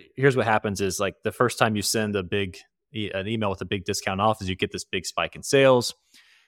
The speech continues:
And then a lot of your customers will maybe stock up on that thing,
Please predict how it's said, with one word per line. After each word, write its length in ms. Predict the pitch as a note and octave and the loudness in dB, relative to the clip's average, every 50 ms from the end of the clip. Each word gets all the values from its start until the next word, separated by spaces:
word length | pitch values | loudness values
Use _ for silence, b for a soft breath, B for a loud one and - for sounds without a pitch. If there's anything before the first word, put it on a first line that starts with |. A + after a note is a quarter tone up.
| b b _ _ | b b _ _
And 560 | - A2+ A2+ A2 A2 A2 G#2+ G#2+ G#2 G#2+ G#2 - - _ _ _ | -2 0 2 2 2 2 2 0 0 -2 -6 -8 -12 _ _ _
then 100 | B2 A2 | -2 0
a 60 | A2 | 2
lot 140 | G#2 G#2+ A2+ | 2 2 2
of 60 | A#2 | 2
your 80 | G#2 G2+ | 0 0
customers 500 | - - G#2+ - A#2+ A#2 A2 G#2 F#2+ - | 0 0 0 0 -2 -2 -2 -2 -2 -2
will 80 | G#2+ | -2
maybe 220 | G2+ G#2 G2+ F2+ F#2+ | -2 -2 -2 -4 -4
stock 360 | - - - B2 G#2+ G#2+ - | -6 -2 0 0 0 2 0
up 140 | A#2 - - | -2 -2 -2
on 80 | A2+ | -2
that 200 | G#2 F#2+ F#2 - | -4 -4 -6 -2
thing, 420 | - D#3 E3 D#3 C3+ A#2 A2+ A2 | 0 0 2 2 2 0 -2 -4